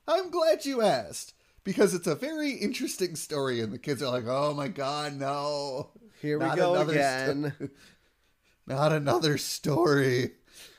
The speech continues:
Speaker 2: It's
Speaker 1: Uh,
Speaker 2: almost like, you know what's funny about this? It reminds me of the, you know, the, the Family Guy, uh, Star Wars stuff.
Speaker 1: Yeah.
Speaker 2: 'Cause,
Speaker 1: Yeah,
Speaker 2: like,
Speaker 1: but they were
Speaker 2: it's like
Speaker 1: trapped
Speaker 2: fa-
Speaker 1: in the panic room.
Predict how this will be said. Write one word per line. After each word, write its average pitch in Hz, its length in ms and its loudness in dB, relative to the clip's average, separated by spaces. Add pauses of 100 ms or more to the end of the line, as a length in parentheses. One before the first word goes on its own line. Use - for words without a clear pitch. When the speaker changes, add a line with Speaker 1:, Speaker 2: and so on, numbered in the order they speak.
(140)
Speaker 2:
It's - 180 6
Speaker 1:
Uh, 262 100 8
Speaker 2:
almost - 380 4
like, 208 420 6
you 196 60 -4
know 247 120 6
what's 202 200 4
funny 175 360 2
about 127 360 -2
this? 160 440 -2 (140)
It 190 240 -6
reminds 196 840 0
me 151 560 -6 (480)
of 165 400 0
the, 156 240 0 (340)
you 165 120 -4
know, 147 220 2
the, 135 560 -4 (240)
the 143 120 -2
Family 160 440 0
Guy, 156 560 0
uh, 117 400 -4 (300)
Star 147 380 0
Wars 165 320 0
stuff. 190 360 0 (360)
Speaker 1:
Yeah. 120 440 -2 (160)
Speaker 2:
'Cause, 190 180 4
Speaker 1:
Yeah, 240 140 4
Speaker 2:
like, 170 220 8
Speaker 1:
but 233 160 2
they 302 140 -2
were 381 100 4
Speaker 2:
it's 392 100 2
like 254 180 8
Speaker 1:
trapped 269 180 0
Speaker 2:
fa- 311 140 6
Speaker 1:
in 269 60 -6
the 226 80 0
panic - 540 -6
room. 123 540 -10